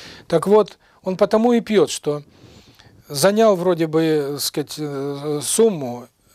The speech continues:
сумма улетела неизвестно куда, а отдавать вот надо сейчас. И каждый раз, испытывая эту психотравму, он напивается, чтобы ее как-то преодолеть. Потому что при алкоголе ему легче эту боль преодолеть. И это для него школа жизни. Значит, у него тема желаний настолько мощная и опасная,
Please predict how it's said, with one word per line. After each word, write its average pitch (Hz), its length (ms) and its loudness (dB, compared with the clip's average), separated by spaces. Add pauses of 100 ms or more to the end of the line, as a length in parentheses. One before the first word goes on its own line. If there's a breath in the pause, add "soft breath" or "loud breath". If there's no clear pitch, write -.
сумма 190 320 0
улетела 175 520 4
неизвестно 160 580 -2
куда, 170 300 2
а 151 160 0
отдавать 151 440 0
вот 147 160 -8
надо 151 220 -4
сейчас. 160 560 -2 (480 loud breath)
И 165 340 4
каждый 170 380 2
раз, 175 200 2
испытывая 156 420 0
эту 143 160 -2
психотравму, 160 680 0
он 156 120 -6
напивается, 160 580 0
чтобы 135 240 -8
ее 175 140 2
как-то 156 300 -4
преодолеть. 143 500 0
Потому 123 160 -10
что - 120 -8
при - 140 -4
алкоголе 165 600 0 (540 soft breath)
ему 151 200 -2
легче 175 380 0
эту 123 140 -14
боль 175 220 -2
преодолеть. 135 560 -8
И 196 60 2
это 220 160 -2
для 175 120 -2
него 165 200 -6
школа 143 340 -4
жизни. 113 280 -12
Значит, 156 360 -8
у - 20 -2
него 190 220 2
тема 160 380 0
желаний 175 400 0
настолько 143 640 -2
мощная 151 440 -4
и - 40 -8
опасная, 123 420 -10